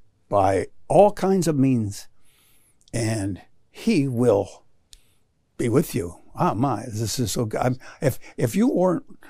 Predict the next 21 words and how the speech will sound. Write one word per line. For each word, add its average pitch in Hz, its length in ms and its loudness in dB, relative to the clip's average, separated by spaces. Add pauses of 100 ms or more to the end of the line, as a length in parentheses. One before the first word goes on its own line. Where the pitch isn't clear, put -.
(760)
if 139 100 2
the - 80 2
camera 247 320 6
wasn't 143 300 4
on 127 180 2
right 107 180 -4
now, 110 160 0
I'd 180 220 0
be 123 120 -2
having 120 280 0
a 110 60 -2
little 113 240 2
hal-, 123 260 -2
hallelujah 127 480 4
spell. - 440 0
<laughs> - 20 -6
That's - 280 2
what - 220 2
I'd - 120 -2
be - 120 -10
doing, - 400 -6